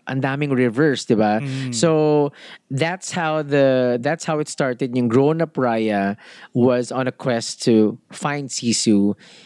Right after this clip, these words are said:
Speaker 1: And she went through all the rivers to find
Speaker 2: Mm.
Speaker 1: Sisu 'cause she was
Speaker 2: Mm.
Speaker 1: desperate to bring Kumandra back. And I think aside from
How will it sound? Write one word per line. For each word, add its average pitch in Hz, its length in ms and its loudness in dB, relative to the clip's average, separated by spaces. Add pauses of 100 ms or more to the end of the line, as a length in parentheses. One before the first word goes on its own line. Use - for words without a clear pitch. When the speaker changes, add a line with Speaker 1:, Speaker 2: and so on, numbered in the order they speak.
(240)
Speaker 1:
And 113 500 0
she 160 400 2
went 143 380 -2 (180)
through - 380 2
all 143 400 0
the 131 100 2
rivers 104 720 0
to 131 80 2
find 139 300 -4
Speaker 2:
Mm. 127 60 -6 (100)
Speaker 1:
Sisu 92 260 -2
'cause 110 220 0
she - 80 0
was 123 180 4
Speaker 2:
Mm. 123 60 -8
Speaker 1:
desperate 131 480 -2 (160)
to 101 160 -2 (480)
bring 131 320 0
Kumandra 120 480 -4
back. 98 260 -4
And 185 160 0
I 185 60 0
think 165 240 -2
aside 170 320 -4
from 139 240 -4